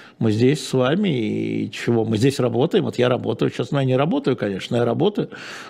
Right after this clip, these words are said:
а, и я не знаю, кто вы, какая, какие у вас возможности профессии, но вот мне рассказывали, да, что, а, например, уход, смотрите,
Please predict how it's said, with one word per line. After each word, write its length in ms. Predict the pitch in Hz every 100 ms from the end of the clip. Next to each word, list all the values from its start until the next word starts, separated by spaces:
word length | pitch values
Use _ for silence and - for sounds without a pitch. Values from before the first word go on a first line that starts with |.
| -
а, 460 | 110 110 107 110 120
и 120 | 113
я 120 | 110
не 100 | 131
знаю, 280 | 117 143 113
кто 320 | - - 151
вы, 360 | 190 143 113 110
какая, 360 | 117 - 123 120
какие 280 | 113 127
у 40 | 117
вас 220 | 113 -
возможности 540 | 117 104 123 113 -
профессии, 600 | 113 113 104 180 190 -
но 180 | 131 110
вот 140 | 101 117
мне 80 |
рассказывали, 680 | 107 101 - 131 160 123 104
да, 240 | 101 120
что, 280 | - - 104 - - - -
а, 180 | 113 110
например, 500 | 110 95 127 135 120 -
уход, 580 | 139 - 175 147 - -
смотрите, 500 | - 127 127 131 -